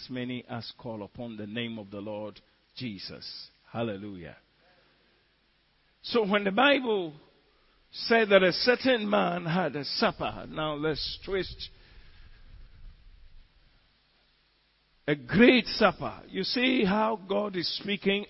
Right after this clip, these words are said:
A great supper. It's not an ordinary supper. There's going to be a great gathering in heaven. Very great. Where nations,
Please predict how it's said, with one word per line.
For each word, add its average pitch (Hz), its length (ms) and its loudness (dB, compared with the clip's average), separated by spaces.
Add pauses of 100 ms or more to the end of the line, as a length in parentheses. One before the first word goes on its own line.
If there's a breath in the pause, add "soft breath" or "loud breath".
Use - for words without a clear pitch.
A 202 120 12
great 226 640 8
supper. 160 560 0 (580)
It's 208 260 6
not 226 220 2
an 185 140 6
ordinary 185 440 2
supper. 127 340 -4 (1000 soft breath)
There's 196 240 6
going 269 220 6
to 247 100 4
be 254 180 8
a 233 320 12
great 262 460 10 (180)
gathering 247 640 10
in 180 160 4
heaven. 165 420 8 (1160)
Very 277 360 6 (140)
great. 294 380 10 (1040)
Where 240 240 8
nations, 240 760 8